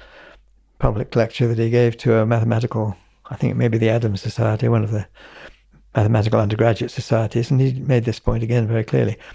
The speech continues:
that if you've got a formal system of proof, so suppose what you mean by proof is something which you could check with a computer. So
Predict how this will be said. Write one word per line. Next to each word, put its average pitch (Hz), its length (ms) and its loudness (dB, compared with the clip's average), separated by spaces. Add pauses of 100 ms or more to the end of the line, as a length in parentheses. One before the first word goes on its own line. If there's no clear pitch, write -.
(480)
that 143 100 -2
if 175 140 2
you've 233 160 2
got 170 260 2
a 120 80 -2
formal 180 520 2
system 117 480 -4
of - 160 -14
proof, - 440 -2
so 123 240 0 (280)
suppose 208 340 2
what 190 200 -2
you 147 300 -2
mean 196 460 4
by 151 200 4
proof - 640 -4 (720)
is 147 120 -4
something 139 720 0 (600)
which 143 320 -4
you 139 240 0
could 131 480 -4
check - 460 -4 (180)
with 127 140 -10
a 131 40 -8
computer. - 520 -8 (120)
So - 240 -6